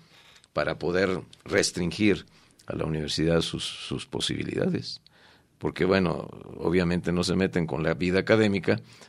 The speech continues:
porque además de que están muy lejos de entenderle a esas cosas, y más hoy en día, porque esas cosas son complicadas, me refiero a la vida académica. Imagínate que hubiera interés. Por ahí hay ahorita una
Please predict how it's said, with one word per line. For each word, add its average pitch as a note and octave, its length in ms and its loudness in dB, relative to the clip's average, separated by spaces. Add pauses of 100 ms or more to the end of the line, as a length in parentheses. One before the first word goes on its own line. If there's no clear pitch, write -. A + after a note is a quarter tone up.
(140)
porque D#2 220 -4
además F2+ 380 4
de E2 160 -4
que - 80 -6
están F#2 280 2
muy G#2+ 200 4
lejos G#2+ 500 8
de F2 80 2
entenderle F2 640 2
a E2+ 60 2
esas F2 260 2
cosas, F2+ 360 2
y F2 60 4
más F2 240 4
hoy F2 160 6
en F#2+ 100 6
día, G#2+ 300 8 (800)
porque - 220 2
esas F#2+ 180 6
cosas - 220 6
son F2 140 4
complicadas, G2+ 680 2
me D#2 80 -6
refiero F2 300 2
a E2+ 40 4
la E2 80 2
vida F2+ 200 4
académica. G#2+ 640 2 (400)
Imagínate F#2 500 4
que F#2 140 2
hubiera G2+ 180 8
interés. G2 480 4 (240)
Por G#2+ 140 8
ahí E3 220 8
hay D#3+ 160 8
ahorita C3 440 6
una A#2+ 460 2